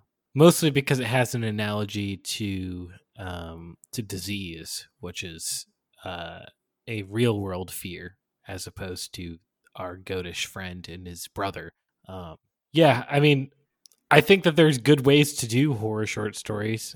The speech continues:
Um, I'm interested to read more Lovecraft. I mean, I definitely would give this somewhere between, like, you know, a seven to an eight out of ten. Um, and I imagine, like, this seems to be one of his more accessible works,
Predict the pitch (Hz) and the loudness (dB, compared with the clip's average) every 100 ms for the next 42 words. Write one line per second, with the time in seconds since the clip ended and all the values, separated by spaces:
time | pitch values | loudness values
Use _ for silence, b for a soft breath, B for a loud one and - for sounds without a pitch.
0 | - 110 104 104 107 - - 120 120 - | -10 -6 -6 -6 -10 -14 -4 -2 -2 -2
1 | 135 131 - 139 - 120 120 117 110 110 | -2 -2 -2 -4 -2 2 2 2 0 -2
2 | 110 107 110 - 107 101 - 104 104 101 | 0 0 -2 -4 -2 -2 -4 -6 -4 -2
3 | 107 101 110 101 98 98 98 98 95 - | -4 -4 -6 -6 -8 -8 -8 -8 -8 -8
4 | 98 95 95 - 104 95 95 95 _ _ | -8 -10 -12 -12 -10 -8 -10 -12 _ _
5 | _ 202 135 117 113 117 104 104 104 113 | _ 2 4 4 2 0 -2 -4 -6 -6
6 | 104 98 98 95 95 - 95 92 98 113 | -6 -6 -6 -6 -8 -10 -10 -10 -12 -14
7 | _ _ - 101 92 95 _ _ _ - | _ _ -8 -6 -6 -10 _ _ _ -6
8 | 110 98 95 95 - - _ _ _ - | -4 -4 -6 -10 -10 -12 _ _ _ -2
9 | 120 107 - _ _ _ 113 107 110 110 | 0 0 -6 _ _ _ -8 -4 -2 0
10 | 120 147 151 135 139 131 - 156 - 170 | 2 2 2 2 4 4 4 2 4 2
11 | 147 - 135 127 120 - _ - 123 120 | 2 -2 2 2 0 -6 _ -4 0 2
12 | 117 127 113 110 117 104 - 117 214 139 | 2 2 0 0 -2 -2 -6 -4 -4 -2
13 | 139 143 151 156 - - - - | 0 2 0 -2 -8 -10 -12 -16